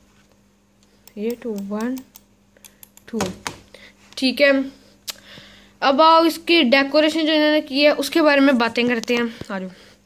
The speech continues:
मैं सबसे पहले decoration बताऊँगा, ये tiger shape बनी है, I think plastic है, but I don't know किसी है, लेकिन हाँ, काफ़ी smooth।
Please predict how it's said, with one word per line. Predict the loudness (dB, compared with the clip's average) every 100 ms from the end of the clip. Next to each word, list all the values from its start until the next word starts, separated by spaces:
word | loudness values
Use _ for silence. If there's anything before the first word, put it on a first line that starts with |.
| _ _ _ _ _ -16 -16 _ -6
मैं | -2 0
सबसे | 0 -2
पहले | 0 0
decoration | -2 -4 -6 -6 -6
बताऊँगा, | -4 -4 -4 -4 -6 -10 -20 -8
ये | -6 -6 -8 -20 -20 -8
tiger | -2 -2 0 0
shape | 0 0
बनी | -2 -6 -4 -4 -2
है, | -2 -6 -12 _ _ _ -10
I |
think | -8 -8 -4
plastic | -2 -2 -4 -2
है, | -2
but | 0
I | 0
don't | 0 2
know | 0
किसी | -2 0
है, | 0
लेकिन | 2 0
हाँ, | 0
काफ़ी | -4 -8 -8
smooth। | -6 -6 -8